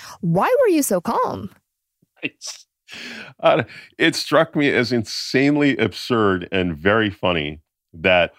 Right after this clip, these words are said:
Speaker 2: I'm building this tool, and to make sure, you know, you, it's good to eat your own dog food. To make sure the tool works correctly, you use the tool while you're building it.
Speaker 1: Yeah, yeah.
Speaker 2: But the tool didn't work correctly. I had not yet implemented quoting.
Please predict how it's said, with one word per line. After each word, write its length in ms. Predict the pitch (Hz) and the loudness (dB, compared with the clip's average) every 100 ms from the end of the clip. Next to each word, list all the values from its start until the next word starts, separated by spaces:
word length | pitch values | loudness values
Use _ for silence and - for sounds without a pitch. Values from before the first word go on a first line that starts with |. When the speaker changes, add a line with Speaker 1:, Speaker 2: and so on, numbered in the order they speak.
| - | -4
Speaker 2:
I'm 140 | 107 | -2
building 380 | 90 123 156 170 | 2 2 4 2
this 180 | 131 - | 2 -2
tool, 480 | - 98 90 98 - | -2 2 2 0 -2
and 120 | 104 95 | -4 -4
to 80 | 104 | -2
make 180 | 104 131 | -2 -2
sure, 300 | - 151 139 | -4 -2 0
you 100 | 123 | 0
know, 120 | 113 | -2
you, 220 | 107 101 | -2 -6
it's 140 | 98 | -8
good 180 | - 143 | -4 -4
to 100 | - | -4
eat 200 | 123 143 - | -4 -4 -2
your 100 | 113 | -2
own 80 | |
dog 280 | 110 190 240 | 0 -2 -2
food. 200 | - 85 | -6 -8
To 80 | 98 | -4
make 120 | 113 | -6
sure 160 | - 139 | -4 -6
the 80 | 113 | -6
tool 280 | - 117 | -4 -2
works 240 | 104 185 - | -2 -4 -4
correctly, 480 | - 87 - 92 - _ _ | -6 -6 -4 -8 -8 _ _
you 140 | - 120 | 2 4
use 460 | 113 151 202 156 | 4 2 2 0
the 100 | 131 | -4
tool 400 | 120 117 104 101 | -4 -2 0 0
while 200 | 92 101 | 2 2
you're 160 | 107 98 | 2 0
building 360 | 151 202 120 | -2 -2 -2
it. 100 | 73 - | -4 -4
Speaker 1:
Yeah, 260 | 202 196 220 - | -2 -2 -6 -10
yeah. 240 | 190 277 285 | -8 -8 -2
Speaker 2:
But 140 | 147 - | -2 0
the 80 | |
tool 240 | 156 185 170 | 0 2 2
didn't 340 | 139 214 233 | 2 0 2
work 180 | 117 101 | 2 2
correctly. 640 | - 107 85 - 92 127 _ | 2 0 2 -2 -4 -4 _
I 140 | 95 117 | 0 2
had 200 | 135 131 | 0 2
not 220 | 143 135 | 2 2
yet 160 | 127 123 | 0 0
implemented 560 | 117 - 110 101 101 - | -2 0 0 0 -2 -2
quoting. 480 | 104 87 90 165 | 0 2 0 -4